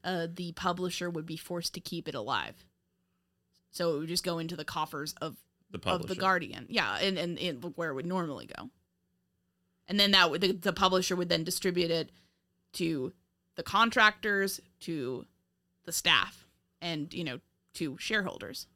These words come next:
Speaker 2: So it sounds like you think he has a pretty good, uh, plan.
Speaker 1: <sighs> I, it's a little bit silly. It's, but I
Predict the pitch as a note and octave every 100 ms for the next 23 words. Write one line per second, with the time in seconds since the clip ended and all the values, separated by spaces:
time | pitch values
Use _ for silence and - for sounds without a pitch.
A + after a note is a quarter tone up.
0 | _ _ D#3 C#3 F#3+ D#3 C3 D#3 D#3 B2
1 | C3+ A2 G2+ B2 G#2 G#2 F2+ F#2 F2+ -
2 | G2+ F2 - - - - - - - E4+
3 | G#4+ - - - - - C#4+ E4+ E4 C4
4 | C#4 B3 G#3 - - F3 E3 G3 A3+ _
5 | _ _ - G3 - G3 G3 F#3 G3